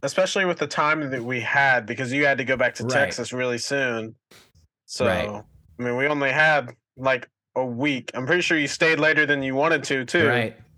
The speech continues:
Speaker 2: I think I stayed
Speaker 1: So
Speaker 2: another day, yeah. Um, just to make, 'cause we had to finish the next morning. We had to do the blood scenes. Uh,
Speaker 1: Oh my gosh, I have the
Speaker 2: right? That
Speaker 1: videos
Speaker 2: was, like,
Speaker 1: of
Speaker 2: the
Speaker 1: that.
Speaker 2: last day. <laughs>
Speaker 1: The censor, the censor, whatever,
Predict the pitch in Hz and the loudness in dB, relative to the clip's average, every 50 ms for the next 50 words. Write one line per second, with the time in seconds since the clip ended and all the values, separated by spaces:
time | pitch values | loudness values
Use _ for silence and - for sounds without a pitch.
0 | _ _ _ - 104 113 123 120 - - 117 110 110 127 117 113 110 104 87 92 | _ _ _ -6 -4 -2 -2 -2 -2 -2 -2 0 2 2 2 0 -2 -2 -2 -2
1 | 107 117 98 92 95 101 95 92 92 95 _ _ _ _ - 92 87 87 87 85 | -2 -2 -2 -4 -4 -4 -4 -6 -8 -10 _ _ _ _ -10 -8 -6 -6 -4 -6
2 | 87 87 85 87 87 110 110 - 143 117 104 - 117 151 143 151 151 165 147 131 | -6 -6 -6 -8 -8 -8 -6 -4 -4 -6 -4 -4 -4 -4 -4 -2 -4 -4 -4 -6
3 | - - - 160 165 151 - - - 143 127 123 120 - - 123 123 127 127 110 | -6 -4 -4 -4 -2 -2 -4 -4 -4 -4 -2 -4 -4 -4 -4 -2 -2 -2 -2 -2
4 | 101 92 92 90 92 _ _ _ _ _ _ - - - _ - 120 139 147 151 | -2 -2 -4 -6 -8 _ _ _ _ _ _ -20 -20 -16 _ -4 -2 -2 -2 -2
5 | 139 156 143 151 139 113 131 135 147 156 139 120 - - 107 104 101 101 101 101 | -2 -2 -2 -2 -2 -2 -2 -2 -2 -2 -2 -4 -4 -2 -2 -2 -2 -2 -2 -4
6 | 92 - - - - - - _ _ _ _ _ - 113 110 101 98 98 95 95 | -6 -8 -10 -10 -14 -18 -20 _ _ _ _ _ -6 -4 -2 -2 0 0 0 -2
7 | 95 95 95 - 180 185 180 170 156 147 151 151 147 147 139 - 151 143 143 170 | -2 0 0 2 2 2 2 2 0 2 2 2 4 4 4 2 2 4 4 4
8 | 185 190 185 170 - 151 156 156 156 160 156 151 151 151 139 123 147 139 139 139 | 2 2 0 0 2 2 2 4 4 4 4 4 2 2 2 2 4 4 4 4
9 | 139 - - 190 - - - - - - - - - - - 185 180 - 190 - | 2 0 -2 -4 -4 -4 -8 -12 -6 -4 -4 -4 -2 -2 -2 -2 0 0 0 0
10 | - - 226 233 254 262 - - - 208 175 156 147 - 190 - - - - 202 | 2 2 2 2 2 2 0 0 2 2 2 2 0 -2 -6 -8 -6 -4 0 0
11 | 196 185 185 - - 196 202 220 240 233 - 240 220 202 175 175 180 185 180 185 | 0 0 0 0 2 2 4 4 2 2 2 2 4 4 4 4 4 4 2 2
12 | 185 180 175 165 156 - | 2 2 2 0 -2 -6